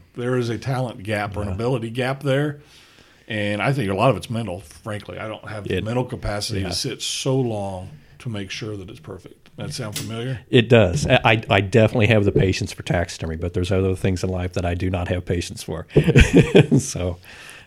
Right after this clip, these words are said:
Speaker 1: Do you,
Speaker 2: uh,
Speaker 1: do you feel anxiety about handling somebody? You know, this is, this is your, let's, you know, you do this every day, but this is this person's once in a lifetime bow hunt for the,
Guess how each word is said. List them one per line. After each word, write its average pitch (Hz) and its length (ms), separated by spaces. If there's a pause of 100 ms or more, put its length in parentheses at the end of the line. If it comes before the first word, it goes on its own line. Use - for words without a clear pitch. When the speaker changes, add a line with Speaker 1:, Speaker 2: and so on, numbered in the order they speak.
(140)
Speaker 1:
Do 151 80
you, 127 200
Speaker 2:
uh, 95 180 (1400)
Speaker 1:
do 151 100
you 147 180
feel 214 340
anxiety 147 640
about 131 400 (120)
handling 139 480
somebody? 139 440
You 135 100
know, 120 60
this 202 260
is, 123 460 (300)
this 151 220
is 143 160
your, 127 320
let's, 127 280
you 123 120
know, 110 60
you 143 160
do 175 140
this 147 160
every 120 180
day, 95 240 (640)
but 107 160
this 208 200
is 135 180
this 170 160
person's 127 540
once 143 400
in 123 120
a 107 100
lifetime 143 1000 (880)
bow 160 240
hunt 165 440
for 127 320
the, 107 200